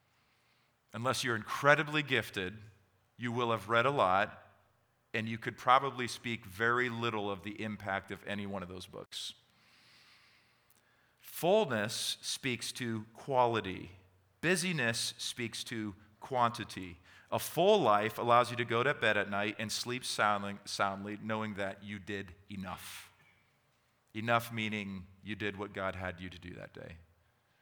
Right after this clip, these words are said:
That's a full life. A busy heart leaves you feeling restless, like you're never doing enough.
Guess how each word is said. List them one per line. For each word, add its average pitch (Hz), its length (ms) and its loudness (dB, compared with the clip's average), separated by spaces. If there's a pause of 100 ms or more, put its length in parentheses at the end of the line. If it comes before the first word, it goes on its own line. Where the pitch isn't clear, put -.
(260)
That's 101 140 -8
a 107 40 -4
full 104 320 -4
life. 92 500 -8 (800)
A 95 60 -12
busy 127 300 0
heart 120 400 6
leaves 107 240 -4
you 101 80 -6
feeling 98 360 -6
restless, 98 540 0
like 92 180 -6
you're 92 100 -6
never 92 300 -4
doing 87 260 -10
enough. - 480 -14